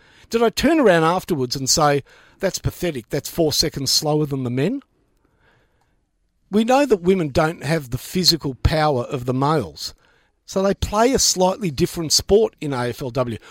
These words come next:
All right, that's me defending the sport. But if you don't like it, don't watch it. And you know what shocks me most?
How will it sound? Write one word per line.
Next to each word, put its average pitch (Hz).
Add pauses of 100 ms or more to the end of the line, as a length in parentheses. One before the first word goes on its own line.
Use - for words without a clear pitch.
All 208
right, 123
that's 214
me 214
defending 170
the 123
sport. -
But 202
if 220
you 254
don't 254
like 143
it, 180 (540)
don't 190
watch 180
it. 101 (100)
And 175
you 220
know 294
what 320
shocks -
me 156
most? 143